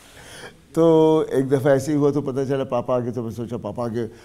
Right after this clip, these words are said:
और हमेशा father से, पता नहीं, मैं तो हमेशा डरता हूँ शायद उनको ये बात तो नहीं पता चल गई, वो तो नहीं पता चल गई, तो हमेशा वो डर रहता है।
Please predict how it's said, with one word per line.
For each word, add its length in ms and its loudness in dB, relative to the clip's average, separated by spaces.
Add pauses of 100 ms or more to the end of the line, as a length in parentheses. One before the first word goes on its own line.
(120)
और 80 -8
हमेशा 300 -4
father 340 0
से, 380 0 (480)
पता 180 2
नहीं, 100 0
मैं 120 -2
तो 80 -4
हमेशा 240 -2
डरता 280 0
हूँ 80 -2
शायद 240 0
उनको 280 -2
ये 180 0
बात 240 0
तो 60 2
नहीं 120 -2
पता 220 -2
चल 120 -2
गई, 140 -2
वो 140 0
तो 100 -2
नहीं 140 -2
पता 220 -4
चल 120 -4
गई, 220 -4 (400)
तो 280 0 (160)
हमेशा 260 -2
वो 80 4
डर 200 2
रहता 400 -2
है। 280 -6